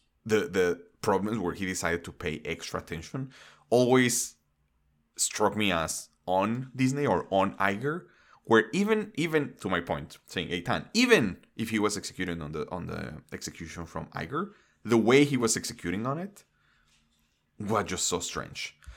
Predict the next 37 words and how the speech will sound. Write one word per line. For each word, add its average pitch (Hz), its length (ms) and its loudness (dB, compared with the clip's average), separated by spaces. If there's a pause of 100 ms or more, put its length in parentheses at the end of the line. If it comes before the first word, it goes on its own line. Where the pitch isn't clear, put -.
(140)
From 110 200 2
the 101 80 2
way 110 160 8
he 113 100 0
talked 104 260 -2
about 87 220 0
layoffs, 90 500 -2 (100)
like, 80 280 -6
this 85 200 -6
time, 85 260 -6
like, 76 320 -8
a 95 80 -2
week 90 300 -4 (120)
after 143 600 0 (420)
the 120 260 -4
earnings 131 340 2
call, 131 320 2
from 101 200 -4
the 92 80 0
way 90 180 0
that 87 160 -2
he 82 420 -6
managed 78 320 -6
some 80 140 -8
of 76 100 -10
the 71 80 -12
Florida 95 760 2
things 95 300 -6
about 95 220 -2
Don't 98 180 -4
Say 95 120 -6
Gay, 95 440 -4 (680)
to 87 560 -2 (720)
even 147 220 4
the - 80 8
way 120 200 8
that, 127 240 2